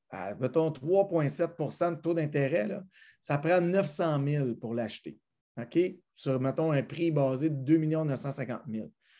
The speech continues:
Si j'arrive sur le même prix pour un immeuble flambant neuf,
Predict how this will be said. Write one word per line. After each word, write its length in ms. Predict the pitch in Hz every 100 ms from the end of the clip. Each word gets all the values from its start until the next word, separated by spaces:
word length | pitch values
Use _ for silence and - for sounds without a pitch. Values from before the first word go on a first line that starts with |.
| _ _ _ -
Si 200 | - 247
j'arrive 360 | 220 190 233
sur 180 | 202 196
le 100 | 175
même 320 | 180 214 202
prix 240 | 165 180 220
pour 180 | 160
un 140 | 160 165
immeuble 320 | 175 180 170
flambant 580 | - 165 185 196 160 147
neuf, 240 | 147 -